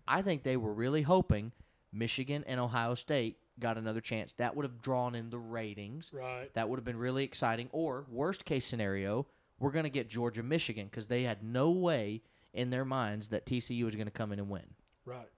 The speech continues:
Speaker 2: exactly.
Speaker 1: Just as a side note, T C U, <laughs> uh, spanked Michigan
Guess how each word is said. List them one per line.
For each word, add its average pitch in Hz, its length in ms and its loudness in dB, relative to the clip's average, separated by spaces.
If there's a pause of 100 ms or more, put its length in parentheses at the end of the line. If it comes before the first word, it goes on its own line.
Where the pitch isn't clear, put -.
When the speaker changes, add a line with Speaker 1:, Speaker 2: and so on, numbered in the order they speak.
(140)
Speaker 2:
exactly. 127 440 -12
Speaker 1:
Just 120 240 0
as 95 140 -6
a 98 80 -6
side 107 260 -2
note, 98 280 -4 (480)
T 123 140 6
C 123 180 4
U, 120 440 4
<laughs> - 40 -16
uh, 107 300 4
spanked - 680 2 (420)
Michigan 107 600 -2